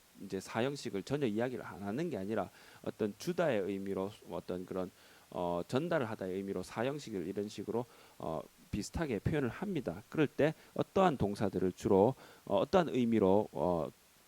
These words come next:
카테고리를 묶어놨는지 한번 보여드릴게요. Throw,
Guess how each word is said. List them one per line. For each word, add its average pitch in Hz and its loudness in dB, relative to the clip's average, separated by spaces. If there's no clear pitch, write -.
카테고리를 113 4
묶어놨는지 95 -2
한번 95 -6
보여드릴게요. 92 -2
Throw, 139 12